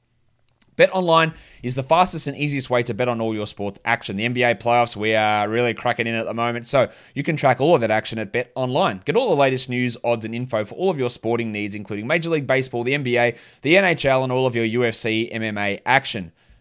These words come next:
Before that next tip, head over to BetOnline on your laptop or mobile device and check out all of the great sporting news, sign-up bonuses, and contest information.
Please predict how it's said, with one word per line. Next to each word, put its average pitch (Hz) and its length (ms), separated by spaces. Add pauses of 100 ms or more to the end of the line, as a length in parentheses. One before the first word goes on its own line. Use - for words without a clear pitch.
(120)
Before 156 300
that 147 180
next 127 300
tip, 107 180
head 139 160
over 131 160
to 117 80
BetOnline 120 420
on 113 80
your 107 100
laptop 147 360
or 123 80
mobile 113 320
device 101 360
and 110 80
check 139 200
out 127 80
all 214 160
of 185 80
the 160 40
great 147 240
sporting 151 360
news, 120 280
sign-up 170 300
bonuses, 113 400
and 104 80
contest 104 400
information. 92 580